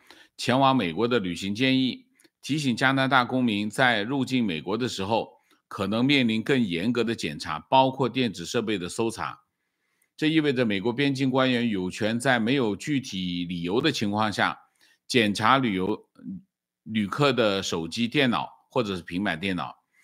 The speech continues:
并可能要求提供设备的密码。如果旅客拒绝配合，有可能导致设备被扣留，甚至被拒绝入境。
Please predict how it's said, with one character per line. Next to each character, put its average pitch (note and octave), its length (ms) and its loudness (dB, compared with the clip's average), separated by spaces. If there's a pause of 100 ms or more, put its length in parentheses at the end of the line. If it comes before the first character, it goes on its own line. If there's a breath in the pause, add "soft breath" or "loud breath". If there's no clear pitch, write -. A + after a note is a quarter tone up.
(180 soft breath)
并 D3 180 4
可 G2 200 -4
能 A2 260 0
要 B2+ 220 4
求 A2 180 -2
提 G#2 180 -6
供 A2 300 -2
设 C3 180 0
备 G#2+ 160 0
的 F#2 140 -2
密 A2 160 2
码。 E2 180 -2 (480)
如 D3+ 160 2
果 D#3 120 4
旅 A2 140 2
客 A#2+ 180 2
拒 C3+ 220 -4
绝 A2+ 140 2
配 A#2 180 0
合， F2 180 -2
有 G#2 200 2
可 A2+ 120 -2
能 A2 140 0
导 D#2 220 0
致 A#2 200 -2
设 C3 160 0
备 A2 200 2
被 A2+ 180 0
扣 B2+ 240 0
留， F2 240 -4 (260 soft breath)
甚 C3+ 240 4
至 A2+ 80 4
被 A2 320 4
拒 A2+ 200 0
绝 A2+ 100 2
入 A2 180 2
境。 A#2+ 360 0